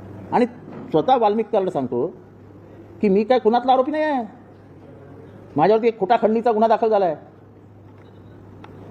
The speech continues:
आणि मला अटकपूर्व जामीन मिळाला असता. हे कुठली भाषा आहे एखाद्या गुन्हेगारची? ह्याच्यातनं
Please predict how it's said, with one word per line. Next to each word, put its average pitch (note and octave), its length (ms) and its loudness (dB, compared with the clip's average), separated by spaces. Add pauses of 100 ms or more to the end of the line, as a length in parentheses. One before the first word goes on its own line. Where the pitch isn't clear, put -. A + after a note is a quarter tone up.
(600)
आणि F#3 180 2
मला A3+ 300 4 (160)
अटकपूर्व A#3+ 400 -2
जामीन A#3+ 240 0
मिळाला A#3+ 240 4
असता. B3 260 -2 (680)
हे A#3+ 160 -4
कुठली A#3+ 340 -2
भाषा A3+ 220 -2
आहे G3 100 2
एखाद्या E3+ 200 0
गुन्हेगारची? C3+ 440 -2 (4000)
ह्याच्यातनं A#3+ 420 -2